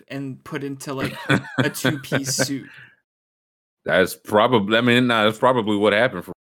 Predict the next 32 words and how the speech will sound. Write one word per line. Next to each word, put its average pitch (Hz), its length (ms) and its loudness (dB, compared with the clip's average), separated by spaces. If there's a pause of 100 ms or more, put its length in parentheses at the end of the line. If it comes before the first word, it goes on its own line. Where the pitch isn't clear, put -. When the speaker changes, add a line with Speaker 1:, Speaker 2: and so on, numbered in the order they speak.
Speaker 1:
<laughs> - 960 -20
Speaker 2:
uh, 90 260 -4
<laughs> - 40 -16
man, 101 440 -2
Maine 117 220 2
said 131 140 2
all-time 104 440 2
leading 101 240 0
scorer. 92 580 -4 (1160)
Ivan 107 240 2
said - 160 -10
Kyle 101 260 2
Lowry 92 420 2
career, 90 360 -6
uh, 85 140 0
career 90 320 -4
at 80 80 -4
least. 80 440 -10 (1400)
Dylan 98 180 -2
said 101 120 -8
sick 98 260 -4
windmill. 92 640 -2
What 127 120 4
if 156 80 2
he 175 60 2
just 135 160 -2
becomes, 123 220 0
like, 98 120 4
a 90 60 4
really 92 260 2
great, 90 260 0
like, 80 240 -4